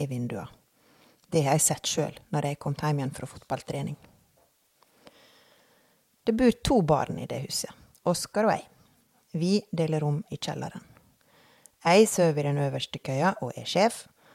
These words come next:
og han Oskar, han sover i den under og tror han er nestsjef, men egentlig så er det jeg som bestemmer alt.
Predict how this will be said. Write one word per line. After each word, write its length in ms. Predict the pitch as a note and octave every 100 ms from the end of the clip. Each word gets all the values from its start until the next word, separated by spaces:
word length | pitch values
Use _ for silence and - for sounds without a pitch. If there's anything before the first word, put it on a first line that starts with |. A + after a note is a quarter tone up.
| _ _
og 40 | C#3
han 140 | D3
Oskar, 380 | E3 - F#3 F#3+
han 140 | D#3 C#3+
sover 300 | D#3 C#3+ C#3
i 20 |
den 160 | C3+ C#3
under 320 | D3+ F3 G3+ -
og 140 | G3+ G3+
tror 300 | - C#3 A#2 -
han 160 | C3
er 20 | B2+
nestsjef, 540 | B2 - - B2 - - -
men 160 | D3
egentlig 540 | - D3+ C3+ C3+ C#3 B2+
så 140 | -
er 80 | D#3+
det 80 | D#3+
jeg 80 | C3+
som 140 | -
bestemmer 400 | - - B2+ A#2+ -
alt. 240 | - -